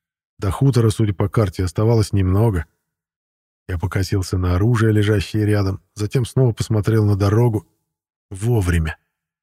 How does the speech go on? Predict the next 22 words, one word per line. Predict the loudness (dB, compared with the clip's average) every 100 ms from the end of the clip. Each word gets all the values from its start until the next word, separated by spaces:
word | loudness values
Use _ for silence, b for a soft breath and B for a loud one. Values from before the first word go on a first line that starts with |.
| _ _ _ _ _
Свет | -8 2 2 4
далеких | 4 4 2 -2
фар | 0 2
я | 4 4
увидел | 4 4 4
раньше | 4 2 0 -4
и |
сразу | -2 -2 0 2
вильнул | 2 2
в | 0
сторону, | -2 0 0 0 -6 _ _ _ _
благо | 0 4 4
здесь | 4 4
был | 4
небольшой | 2 4 2 2 -2
съезд. | -2 -4 -4 -8 -20 _ _ _ _ _ _ _ _
Внимательно | -6 -2 0 0 0 0
присмотрелся. | 0 0 0 -2 0 -2 -2 -8 -12 _ _ _ _ _
Это | -6 -2
явно | 0 2 0 0
за | 0 0
мной. | 2 0 -2